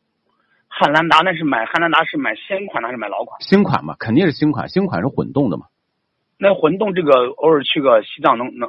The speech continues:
Speaker 1: 可以不？
Speaker 2: 混动可以，偶尔去可以。
Speaker 1: 哦，那如果说是他，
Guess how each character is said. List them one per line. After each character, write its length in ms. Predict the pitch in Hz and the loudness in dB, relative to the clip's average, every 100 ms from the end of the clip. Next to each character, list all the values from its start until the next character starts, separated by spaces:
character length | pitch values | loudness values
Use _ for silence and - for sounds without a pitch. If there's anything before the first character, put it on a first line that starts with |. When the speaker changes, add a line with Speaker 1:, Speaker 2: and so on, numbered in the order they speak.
| - | -10
Speaker 1:
可 160 | - 127 | -6 -4
以 100 | 117 | -4
不？ 220 | 98 95 _ _ _ | -6 -8 _ _ _
Speaker 2:
混 160 | 127 151 | 6 6
动 140 | 214 | 6
可 220 | - 147 | 6 6
以， 180 | 165 - _ _ _ _ _ _ | 6 4 _ _ _ _ _ _
偶 160 | 131 220 | 8 10
尔 120 | 127 | 8
去 220 | - 120 | 6 -2
可 240 | 98 - 87 | -2 0 0
以。 160 | 85 _ _ _ _ _ _ _ | -2 _ _ _ _ _ _ _
Speaker 1:
哦， 260 | - 113 113 | 0 4 4
那 80 | 165 | 4
如 160 | 196 226 | 4 6
果 120 | 208 | 6
说 120 | 226 | 6
是 80 | 208 | 2
他， 260 | 175 202 | 4 2